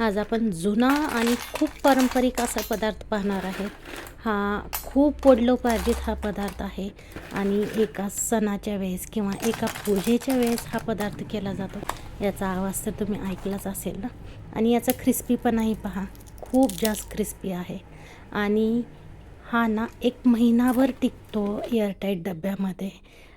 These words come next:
आपण बाहेरगावी घेऊन जाऊ शकतो आणि बिस्किटला अगदी उत्तम असा सबस्टिट्यूट आहे हा. चला तर चालू करूयात. एका वाटीमध्ये ना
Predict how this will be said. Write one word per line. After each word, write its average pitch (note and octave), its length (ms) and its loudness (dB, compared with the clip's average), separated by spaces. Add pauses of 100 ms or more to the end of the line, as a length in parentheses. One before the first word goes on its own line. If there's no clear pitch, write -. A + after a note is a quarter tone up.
(120)
आपण G3+ 300 0
बाहेरगावी F#3+ 680 0
घेऊन A#3 440 6
जाऊ C4 180 8
शकतो C4+ 540 0
आणि A#3+ 280 2
बिस्किटला A#3 600 0 (180)
अगदी G3 360 0
उत्तम C4+ 500 4
असा A3+ 260 -4
सबस्टिट्यूट - 580 -2
आहे F3+ 220 -6
हा. G3+ 200 -8 (600)
चला F3+ 160 2
तर F3+ 120 -4
चालू F3 260 -2
करूयात. G3+ 260 -6 (420)
एका D4+ 240 4
वाटीमध्ये C#4+ 680 4
ना C#4 160 4